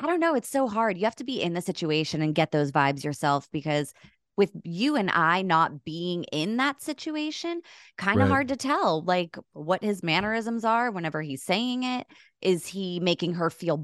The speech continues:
Speaker 1: bad for it, or is he supportive and like, "I understand, I should have told you," uh, you know, like, there's, like, if he's making you feel bad about it, then I would pay a lot of attention to it.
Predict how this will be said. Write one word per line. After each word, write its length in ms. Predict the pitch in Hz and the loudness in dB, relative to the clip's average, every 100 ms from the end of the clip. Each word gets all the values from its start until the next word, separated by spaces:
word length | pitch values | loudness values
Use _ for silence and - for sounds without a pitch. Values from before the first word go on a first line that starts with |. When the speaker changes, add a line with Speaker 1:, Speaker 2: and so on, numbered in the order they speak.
| - | -2
Speaker 1:
bad 360 | 170 147 202 240 | 0 2 0 0
for 220 | 285 311 | 0 0
it, 240 | 392 370 | 0 2
or 100 | 185 | 2
is 240 | 165 165 - | 2 -2 -8
he 440 | 214 190 185 175 - _ - | -10 -6 -6 -8 -10 _ -8
supportive 680 | - - - 214 302 208 | -4 -2 2 4 4 4
and 140 | 175 175 | 4 2
like, 180 | 156 160 | 2 2
"I 120 | 156 | 2
understand, 680 | 143 165 190 - 185 185 | 0 -2 -4 -2 0 2
I 60 | 160 | 0
should 240 | 143 170 | -2 -4
have 100 | 175 | -4
told 380 | 160 - 180 175 | -4 -4 -2 -2
you," 340 | 180 180 180 180 | -4 -4 -2 -2
uh, 480 | - 151 151 151 147 | 0 2 2 2 0
you 180 | 170 | -2
know, 160 | 190 180 | 0 0
like, 320 | 180 180 - | 0 -4 -6
there's, 320 | - 240 233 - _ _ _ _ _ | -2 -2 -2 -6 _ _ _ _ _
like, 260 | - 254 - - | -6 -6 -8 0
if 140 | 240 233 | 2 2
he's 200 | 262 294 | 2 2
making 380 | 277 277 285 269 | 4 2 2 2
you 100 | 254 | 0
feel 240 | - 226 | 0 -2
bad 420 | 180 - 160 127 208 | 0 -2 -4 -2 -2
about 320 | 220 269 285 | 0 0 0
it, 260 | 330 320 - _ | 0 -2 -6 _
then 320 | 190 170 196 185 | -6 2 4 6
I 120 | 180 | 4
would 160 | 170 | 4
pay 200 | 196 175 | 4 4
a 80 | 160 | 4
lot 320 | 139 135 135 | 4 4 4
of 100 | 170 | 4
attention 540 | 190 226 202 214 247 254 | -2 -4 -6 -6 -6 -6
to 220 | 269 269 | -4 -2
it. 260 | 285 294 | -2 -2